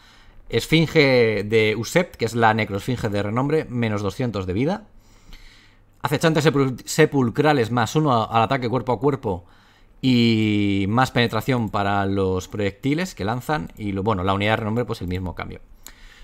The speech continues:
Terminamos con, em, las habilidades, cambios en las habilidades de batalla. Estas, eh, bueno,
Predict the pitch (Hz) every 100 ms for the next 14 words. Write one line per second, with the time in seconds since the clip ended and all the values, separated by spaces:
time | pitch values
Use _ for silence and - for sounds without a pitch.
0 | - - - 185 175 175 180 180 - 175
1 | 175 151 - - 123 117 117 113 110 110
2 | 107 101 98 95 - - _ - - _
3 | _ _ - - - - - - 123 117
4 | 117 117 - 117 117 135 156 190 - -
5 | - 127 131 127 120 135 123 123 131 139
6 | 170 - - - - - - - 113 120
7 | 160 156 180 - - - - - - -
8 | - - - - 175 185 240 214 - -
9 | - 123 123 120 117 131 98